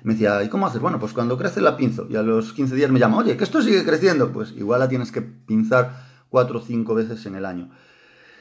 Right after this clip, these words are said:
Eso hace que, por un lado, que se generen masas muy pronto y, por otro lado, bueno, pues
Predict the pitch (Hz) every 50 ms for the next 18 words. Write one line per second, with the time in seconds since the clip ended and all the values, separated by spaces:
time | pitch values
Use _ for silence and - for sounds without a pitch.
0 | _ _ _ 117 113 - - 131 135 131 - - - - - - 135 131 131 117
1 | 98 - - 107 104 101 101 101 101 101 98 98 92 95 95 101 110 117 123 117
2 | 107 90 - - - 98 - - 98 - - 98 101 110 110 110 110 113 113 113
3 | 110 98 110 110 107 - - 131 135 135 127 147 147 147 - - 101 95 - 98
4 | 98 95 - 98 104 104 107 110 107 104 92 87 - - 87 - - - - _